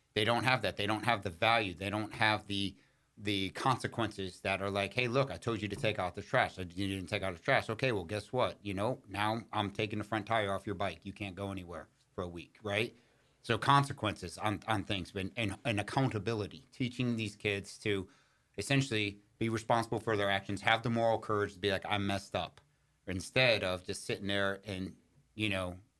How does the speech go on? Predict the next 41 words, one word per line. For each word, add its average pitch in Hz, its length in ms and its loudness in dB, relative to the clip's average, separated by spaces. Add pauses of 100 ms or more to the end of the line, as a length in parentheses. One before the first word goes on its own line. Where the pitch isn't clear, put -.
disconnecting. 101 600 -2
And 98 160 -2
then 104 220 -2
when 98 180 -2
you 104 100 -2
get 104 200 -4
your, 98 140 -12 (260)
your, 101 220 -6
your 98 160 -6
feathers 143 380 -2
ruffled, 107 380 -6 (540)
they're 107 120 2
like, 98 160 -2
"Oh, 127 120 4
your 104 160 -2
first 110 260 0
instinct 113 300 -4
is - 40 -4
like, 95 120 -2
I'm 110 160 0
gonna 101 100 0
get 92 180 -4
a 87 40 -10
gun 95 260 -8
and 90 120 -10
I'm 92 120 -8
gonna 82 180 -14 (120)
kill 110 120 -2
you." 85 160 -8 (420)
And 107 120 2
the 107 40 0
thing 147 220 4
is, 104 140 2
is 95 120 -8
we 123 100 4
have 120 120 4
over 110 200 0
twenty-two 131 460 0
thousand 110 420 2
gun 101 200 0
laws. 87 400 -6